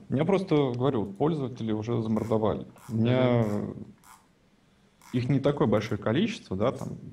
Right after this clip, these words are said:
Speaker 1: близится примерно к тысяче. Вот, и, соответственно, там у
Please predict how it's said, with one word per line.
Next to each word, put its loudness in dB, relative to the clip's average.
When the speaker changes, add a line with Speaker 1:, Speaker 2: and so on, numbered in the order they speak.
Speaker 1:
близится 0
примерно -2
к -14
тысяче. -4
Вот, -6
и, 4
соответственно, 0
там -2
у 0